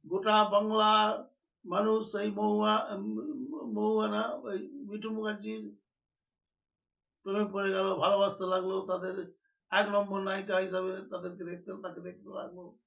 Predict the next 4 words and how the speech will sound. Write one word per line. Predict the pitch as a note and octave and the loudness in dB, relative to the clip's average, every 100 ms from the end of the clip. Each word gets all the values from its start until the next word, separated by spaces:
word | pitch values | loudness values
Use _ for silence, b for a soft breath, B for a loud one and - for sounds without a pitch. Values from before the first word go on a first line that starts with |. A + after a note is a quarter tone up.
| _ _ _ _ _ - _ | _ _ _ _ _ -18 _
তারপরে | - - F#3 G3 | 0 0 2 0
এলো | G3 G3 | 2 2
মৌচাক, | G3 F#3+ G#3 G#3 G3 F#3+ - - _ _ _ _ _ - | 0 -2 0 4 4 4 0 -12 _ _ _ _ _ -8
মৌচাক, | G3 G3 G3+ G3 | -4 0 2 2